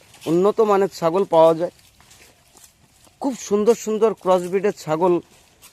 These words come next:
পাওয়া যায়। আর গ্রাম নির্ভর, সবুজ ক্ষেত নির্ভর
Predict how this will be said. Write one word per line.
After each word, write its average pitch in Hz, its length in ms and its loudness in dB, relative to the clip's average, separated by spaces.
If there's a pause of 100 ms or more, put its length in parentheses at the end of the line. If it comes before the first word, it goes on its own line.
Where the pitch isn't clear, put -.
(280)
পাওয়া 180 260 6
যায়। 147 260 2 (1160)
আর 139 300 2
গ্রাম 156 280 2
নির্ভর, 226 500 0 (300)
সবুজ 180 440 -6
ক্ষেত 180 220 -6 (120)
নির্ভর 208 440 -2